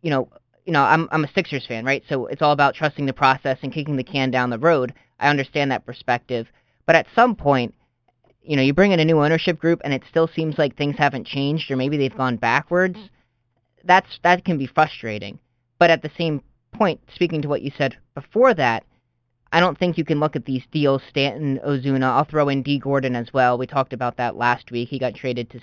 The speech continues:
Seattle. I don't think you can talk about those three deals and say, "Did the Marlins win? Did the Yankees win?" Clearly, the Marlins are doing this with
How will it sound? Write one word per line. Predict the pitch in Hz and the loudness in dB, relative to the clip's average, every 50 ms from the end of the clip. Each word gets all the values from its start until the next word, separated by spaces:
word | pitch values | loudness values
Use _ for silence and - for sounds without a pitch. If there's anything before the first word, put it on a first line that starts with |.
| - | -12
Seattle. | - 120 117 120 120 120 113 107 - _ _ _ _ _ _ _ | -8 -4 -2 0 0 0 -2 -6 -8 _ _ _ _ _ _ _
I | - 151 | 0 0
don't | 165 165 | 2 2
think | 165 180 165 | 2 2 0
you | 160 | 0
can | 151 156 135 120 - | 0 0 -2 -4 -6
talk | - - 160 151 - | 0 0 0 2 2
about | 147 139 123 | 0 0 0
those | 120 120 - | -2 -4 -6
three | - 135 143 135 | -6 -4 -4 -2
deals | 127 135 139 139 127 | 0 0 0 0 0
and | 135 123 - - | -2 -6 -6 -4
say, | 127 123 120 117 - _ _ _ _ _ _ | -2 -2 -2 -4 -6 _ _ _ _ _ _
"Did | 135 123 | -4 -4
the | 117 117 | -2 -2
Marlins | 110 117 127 151 160 170 175 165 156 | 0 2 2 2 4 2 0 -2 0
win? | 170 170 170 175 160 | 0 0 2 0 -2
Did | 147 120 | -4 -4
the | 131 | -4
Yankees | 120 120 131 139 - 170 160 147 147 | -4 -4 -4 -4 -4 -4 -6 -6 -4
win?" | 156 156 156 156 160 - - | -4 -4 -4 -4 -4 -6 -10
Clearly, | _ _ - 226 214 185 156 151 139 139 - _ _ _ _ _ | _ _ 2 2 2 2 2 0 -2 -2 -6 _ _ _ _ _
the | 143 | 0
Marlins | 143 143 151 160 151 143 143 123 | 2 2 2 2 2 0 -2 -2
are | 135 135 | -2 -4
doing | 123 135 131 131 127 127 123 | -2 -2 -2 -2 -2 -2 -2
this | 127 123 120 - _ - - | -4 -4 -6 -10 _ -20 -20
with | - 139 135 123 | -10 -8 -6 -6